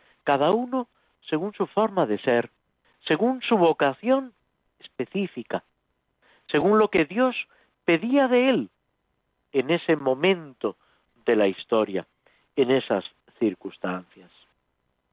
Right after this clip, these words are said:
También en estos versículos queda patente la gravedad de la culpa, la intensidad del dolor. Mis culpas sobrepasan mi cabeza, mis llagas están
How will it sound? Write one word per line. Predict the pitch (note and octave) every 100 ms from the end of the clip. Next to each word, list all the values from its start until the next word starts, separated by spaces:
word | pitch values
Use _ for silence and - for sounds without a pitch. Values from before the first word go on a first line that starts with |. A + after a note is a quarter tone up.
| _ _ _ _ - - - - -
También | - B2 C#3+ D3
en | C#3+ D3
estos | E3+ - F#3
versículos | - D#3 - A#3+ - B3+ B3 - - _ - _
queda | - E3 F3 E3+ _ _ _
patente | A2+ - G#3 F#3 C#3+ A2+ F#2+ - _ _ _ _ -
la | A2
gravedad | E2+ E2 D#2+ F2+ A#2+ B2+ _ _
de | -
la | F#2+
culpa, | E2+ B2 B2 A#2 - F2 _ _ _ _ -
la | C3+
intensidad | C3+ B2+ C#3 A2 A#2+ D3+ G3
del | G#3
dolor. | C3 G#2+ C#3+ D3 - _ _ _ _ _ _ _
Mis | A#2 B2+
culpas | - G3 F3+ - A#2+ - _ _ _
sobrepasan | - C#3+ B2+ B2 - G#3 - G2+ F#2+
mi | F#2+
cabeza, | F2+ F#2 G#2 - F#2+ _ _ _ _ _
mis | B2 A2+
llagas | D3+ D#3 D3 D3+ - _ _ _ _
están | - - D3+ D3+